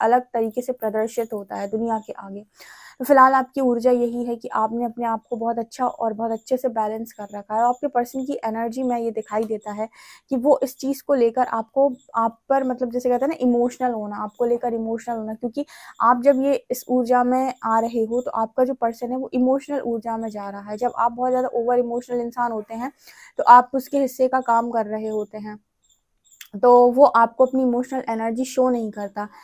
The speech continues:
जैसे मान लीजिए, आपको फिफ्टी एनर्जी शो करनी है, फिफ्टी इमोशनल एनर्जी सामने वाले को शो करनी है।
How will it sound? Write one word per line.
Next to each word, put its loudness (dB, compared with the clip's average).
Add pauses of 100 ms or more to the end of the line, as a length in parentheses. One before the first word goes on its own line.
(220)
जैसे 4
मान 2
लीजिए, 0
आपको 0
फिफ्टी -2
एनर्जी -4
शो -2
करनी -6
है, -2
फिफ्टी -8
इमोशनल -6
एनर्जी -6
सामने -4
वाले -4
को -4
शो -6
करनी -12
है। -14